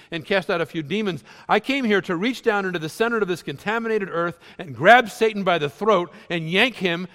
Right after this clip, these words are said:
and his counterfeit kingdom out by the roots. That's why I came here. And that means I have to deal with the root problem, which is sin. Because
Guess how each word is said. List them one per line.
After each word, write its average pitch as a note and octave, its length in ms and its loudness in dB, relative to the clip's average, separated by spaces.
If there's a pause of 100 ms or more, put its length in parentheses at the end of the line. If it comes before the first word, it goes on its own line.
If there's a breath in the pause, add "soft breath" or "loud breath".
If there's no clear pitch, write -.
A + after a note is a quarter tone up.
and F3+ 120 0
his E3+ 120 -4
counterfeit A3 480 -2
kingdom G3+ 320 -4
out D3+ 200 -2
by E3+ 140 0
the F3 80 -4
roots. - 520 -4 (720)
That's G#3+ 200 2
why A#3 200 2
I G#3 60 0
came A3 260 -6
here. B2 240 -6 (180 loud breath)
And F#3 180 -4
that A3+ 120 -2
means A#3 180 -4
I G#3+ 60 4
have G3 160 -2
to F3+ 80 -2
deal G3 200 2
with F#3+ 120 -2
the D#3+ 100 -4
root G3+ 260 -4
problem, D3+ 540 -2 (1300)
which C3 180 -14
is B2 80 -14
sin. A#2+ 420 -12 (1000)
Because F3 280 -4